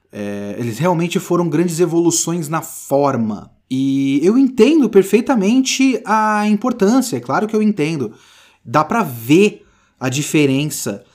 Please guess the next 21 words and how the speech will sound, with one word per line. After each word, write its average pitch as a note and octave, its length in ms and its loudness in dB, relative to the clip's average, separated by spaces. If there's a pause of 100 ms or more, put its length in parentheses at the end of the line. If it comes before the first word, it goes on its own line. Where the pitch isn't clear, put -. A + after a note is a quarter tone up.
(180)
entre B2 240 -2
o B2+ 40 -2
Cavaleiro C3+ 360 0
das B2+ 180 -2
Trevas C3+ 340 -2
como C#3+ 240 -2
forma C3 800 -2 (440)
do F3+ 180 4
resto F3 420 0
dos F3+ 200 0
quadrinhos E3 400 0
de E3+ 80 2
herói D#3+ 180 0
que F3 100 -8
saíam G#3+ 760 0
lá G#3+ 180 2
no A3+ 80 -2
meio G3 260 2
dos G3 200 -4
anos G#3+ 180 0
oitenta. F3 600 -4